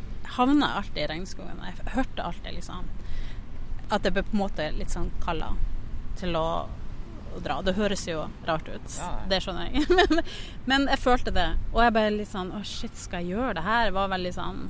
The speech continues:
Speaker 1: skeptisk. Eh, samtidig så følte jeg at det,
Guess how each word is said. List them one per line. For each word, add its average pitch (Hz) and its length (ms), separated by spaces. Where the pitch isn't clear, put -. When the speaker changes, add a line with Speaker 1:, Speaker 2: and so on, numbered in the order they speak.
Speaker 1:
skeptisk. - 840
Eh, 220 220
samtidig 247 540
så - 140
følte - 440
jeg 170 180
at - 80
det, 180 200